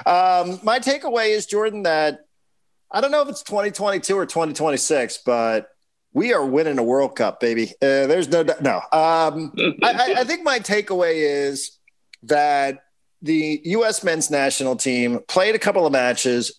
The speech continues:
Speaker 1: didn't lose, had a real offensive explosion against a pretty bad Panamanian side. So, uh, Greg with three Gs improves his record, beats Panama again. That was the first ever match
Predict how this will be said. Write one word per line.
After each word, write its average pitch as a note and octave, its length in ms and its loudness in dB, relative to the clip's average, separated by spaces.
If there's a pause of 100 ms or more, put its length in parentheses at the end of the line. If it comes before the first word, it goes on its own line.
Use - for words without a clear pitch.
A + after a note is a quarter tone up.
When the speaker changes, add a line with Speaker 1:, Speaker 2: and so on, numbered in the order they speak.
Speaker 1:
didn't G#3 380 0
lose, D#3 720 2 (480)
had C3+ 600 2
a B2+ 260 2
real D#3 460 2
offensive C#3+ 560 -2
explosion C#3+ 1080 -2
against B2+ 440 0
a A2+ 120 0 (120)
pretty F3+ 460 0
bad C3 600 2
Panamanian B2+ 720 0
side. B2+ 560 2 (380)
So, B2 420 2
uh, B2 280 2
Greg D3 440 2
with C3+ 320 -2 (220)
three G3 220 0
Gs D#3+ 600 0 (400)
improves F#3+ 480 2
his D3 180 0
record, C3+ 580 0 (340)
beats F#3+ 280 0
Panama D#3+ 720 2
again. C#3 420 0
That C#3+ 180 0
was E3 140 -2
the B2+ 80 -2
first D3+ 280 0
ever C3 220 2
match B2+ 540 -2